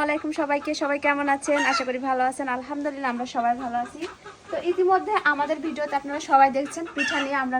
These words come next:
মেঘনার শ্বশুরবাড়িতে চলে এসেছি। তো আজকে এক নজরে আপনাদের সবাইকে মেঘনার শ্বশুরবাড়িটা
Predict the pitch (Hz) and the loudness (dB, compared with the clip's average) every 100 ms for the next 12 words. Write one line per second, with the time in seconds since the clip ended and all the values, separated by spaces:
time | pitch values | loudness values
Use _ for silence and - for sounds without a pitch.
0 | 247 240 247 330 349 277 269 233 226 226 | -2 -6 -2 -2 0 -2 -2 -4 -4 -4
1 | 233 214 208 208 202 202 190 - - - | -6 -4 -4 -6 -12 -12 -12 -12 -16 -14
2 | - 277 - 262 339 - 349 339 277 294 | -2 -2 2 2 2 2 4 4 4 2
3 | - 311 294 294 302 285 254 247 254 254 | 2 0 2 2 4 2 2 -2 -2 -2
4 | 254 240 240 311 302 262 277 294 339 359 | 2 2 0 -4 -4 -4 -4 0 0 0
5 | 285 254 277 240 226 226 | -2 -4 -4 -2 -4 -4